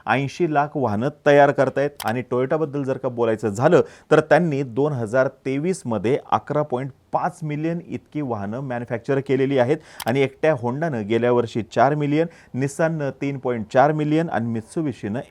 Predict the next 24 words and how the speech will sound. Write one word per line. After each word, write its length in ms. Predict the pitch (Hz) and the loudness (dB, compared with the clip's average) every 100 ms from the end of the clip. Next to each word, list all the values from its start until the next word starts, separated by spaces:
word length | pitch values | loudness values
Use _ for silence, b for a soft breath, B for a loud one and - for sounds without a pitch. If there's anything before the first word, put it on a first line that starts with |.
| 120 | 0
एक 240 | 160 165 | 0 2
मिलियन 240 | 117 120 | -2 -2
वाहनांची 440 | 123 101 95 92 143 | -2 -6 -6 -8 -6
निर्मिती 380 | 175 151 101 92 | -4 -4 -6 -6
केलेली 260 | 87 76 | -6 -6
आहे. 480 | - _ - - 135 | -10 _ -20 -6 -2
एक 120 | 156 | -2
मिलियन 340 | 151 147 156 156 | -2 -2 -2 -4
म्हणजे 340 | 143 127 175 202 - | -6 -4 -6 -6 -12
दहा 460 | 95 175 110 139 | -10 -6 0 0
लाख 520 | 135 113 123 107 - - - | 0 2 4 2 0 -14 -8
असं 280 | 101 139 - 101 | -4 -4 -4 0
गणित 200 | 110 147 110 | 0 0 -4
तुम्ही 200 | 104 156 | -4 0
लावू 160 | 135 | 0
शकता. 260 | 104 92 - - B B B | 0 -6 -6 -4 B B B
आता 200 | 165 214 | 6 6
आकड्यावरून 640 | 175 - 190 214 202 202 185 | 6 4 4 6 6 4 2
तरी 200 | 196 202 | 2 2
सर्व 300 | - 180 185 | 2 4 4
काही 200 | 185 180 | 4 2
ठीक 320 | 175 185 175 | 2 2 4
आहे 140 | 160 151 | 6 4
असं 240 | 147 160 | 2 0